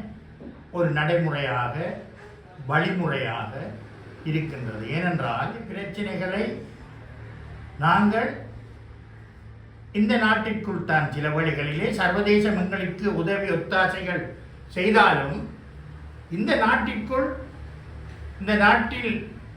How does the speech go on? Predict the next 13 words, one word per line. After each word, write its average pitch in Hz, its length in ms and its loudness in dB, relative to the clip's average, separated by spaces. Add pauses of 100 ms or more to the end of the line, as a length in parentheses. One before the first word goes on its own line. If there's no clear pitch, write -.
(440)
தெரிவு 214 260 4
செய்யப்படும் 226 640 4
ஜனாதிபதி 208 640 6 (300)
அரசாங்கங்களுடன் 196 920 2
தான் - 220 0 (960)
பேசி 262 400 2
தீர்க்க 180 340 0
வேண்டும். 214 420 0 (1120)
எங்களுக்கு, 247 600 2 (1080)
அஹ், 156 1040 4 (880)
பல 240 260 4
சங்கடங்கள் 294 600 4
ஏற்படலாம் 208 640 4